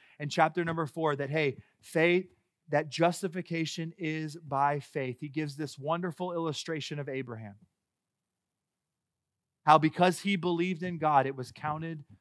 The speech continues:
unto him for righteousness. And he ends this,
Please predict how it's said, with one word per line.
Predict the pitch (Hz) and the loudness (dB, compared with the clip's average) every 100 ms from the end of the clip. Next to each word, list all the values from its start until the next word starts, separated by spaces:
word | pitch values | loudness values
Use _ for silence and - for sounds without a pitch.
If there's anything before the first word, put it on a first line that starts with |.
| _ | _
unto | 135 123 131 | -10 -6 -6
him | 127 147 147 147 131 _ _ - | -4 -6 -6 -10 -12 _ _ -8
for | 127 | -4
righteousness. | 117 110 117 101 110 101 - - _ _ _ _ _ _ _ _ - | -2 -4 -8 -14 -16 -18 -20 -20 _ _ _ _ _ _ _ _ -2
And | 156 | 0
he | 165 | 2
ends | 185 190 165 | 4 2 2
this, | 147 185 - | 4 4 2